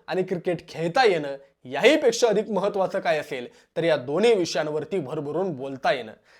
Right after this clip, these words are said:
घरच्यांसह, कट्ट्यावर, मित्रांसह आणि सोशल मीडियावर सगळीकडे या दोन्ही विषयांवरती चर्चा रंगतातच ना, नाही का? तेरा, जगप्रसिद्ध मराठी व्यक्तींचा अभिमान. क्रिकेटमधील सचिन तेंडुलकर असो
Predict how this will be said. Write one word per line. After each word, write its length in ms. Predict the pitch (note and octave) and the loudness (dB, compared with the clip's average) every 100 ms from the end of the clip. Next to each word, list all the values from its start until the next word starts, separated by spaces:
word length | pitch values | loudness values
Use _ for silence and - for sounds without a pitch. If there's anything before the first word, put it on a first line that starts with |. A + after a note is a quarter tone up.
| _ - | _ -12
घरच्यांसह, 680 | B2 E3+ E3 F3 D#3+ C#3+ | -2 0 2 0 0 -4
कट्ट्यावर, 540 | C#3 C#3+ - D#3+ D3+ C#3+ | -2 -6 -4 -2 0 -2
मित्रांसह 680 | C3+ G3 A3 F#3 - C3 B2+ _ - | -4 2 2 2 -2 -6 -6 _ -8
आणि 160 | D3+ | -8
सोशल 420 | D#3 F3+ F#3 C#4 A#3+ | -6 -2 0 2 2
मीडियावर 460 | G3 E3+ C#3 B2 B2+ _ _ - - | 2 0 -2 -6 -12 _ _ -10 -2
सगळीकडे 420 | F#3 D4+ E4 D4 | 4 4 4 4
या 100 | C4 | 4
दोन्ही 280 | G3+ G3+ G3 | 4 2 2
विषयांवरती 680 | F3 F#3 D#3+ D#3+ D3 D3+ | 0 -2 -2 -4 -4 -6
चर्चा 420 | D3+ C#3+ D3 F3+ | -6 -8 0 2
रंगतातच 520 | F#3 E3+ E3+ F#3+ F3+ C#3 | 2 0 -2 -2 -2 -6
ना, 180 | A2+ A2 _ _ _ | -12 -14 _ _ _
नाही 260 | C3 D#3 G#3+ | -4 0 0
का? 140 | B2+ A2+ _ _ _ _ _ - | -2 -18 _ _ _ _ _ -2
तेरा, 300 | F3+ D#3 G2+ - _ _ _ - B2 | 0 0 -4 -12 _ _ _ -14 0
जगप्रसिद्ध 640 | F#3+ G3+ F#3 E3 F3+ C#3+ | 4 4 2 -2 -2 0
मराठी 500 | G#3+ D#3+ D#3+ D#3+ A3 | 0 2 0 4 4
व्यक्तींचा 480 | E3 - E3+ D#3+ F3+ | 2 -2 -4 -2 -2
अभिमान. 300 | D3 C#3 A2+ - _ _ _ - | -4 -6 -10 -16 _ _ _ -8
क्रिकेटमधील 640 | F3 A#3 A#3 G#3 G#3+ A#3+ | 8 8 8 4 2 2
सचिन 400 | F#3 F#3 A#3+ E3+ | -2 0 0 2
तेंडुलकर 500 | D#3+ G3 C#4+ D4 B3 | 4 6 8 8 8
असो 380 | - E3+ C#3+ | 6 0 -2